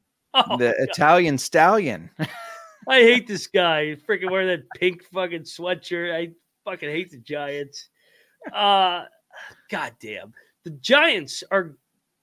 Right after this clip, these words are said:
Speaker 1: all of a sudden back in the playoff race because Ron Rivera <laughs> shit the bed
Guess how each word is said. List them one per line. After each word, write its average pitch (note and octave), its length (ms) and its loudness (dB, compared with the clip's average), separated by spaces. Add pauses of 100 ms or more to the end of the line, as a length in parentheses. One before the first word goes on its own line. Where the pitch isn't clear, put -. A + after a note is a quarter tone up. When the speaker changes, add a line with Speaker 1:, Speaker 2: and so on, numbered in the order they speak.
(160)
Speaker 1:
all A#3 140 0
of D#4 60 -2
a C#4+ 40 0
sudden C#4 240 -2
back A3+ 240 0
in A3+ 60 -8
the F#3 60 -6
playoff F#3+ 360 -4
race D3 180 -4
because D3 480 -10 (320)
Ron D#3+ 300 0
Rivera D3 580 -8
<laughs> - 100 -20
shit - 360 -10
the A#2+ 80 -20
bed B2+ 400 -4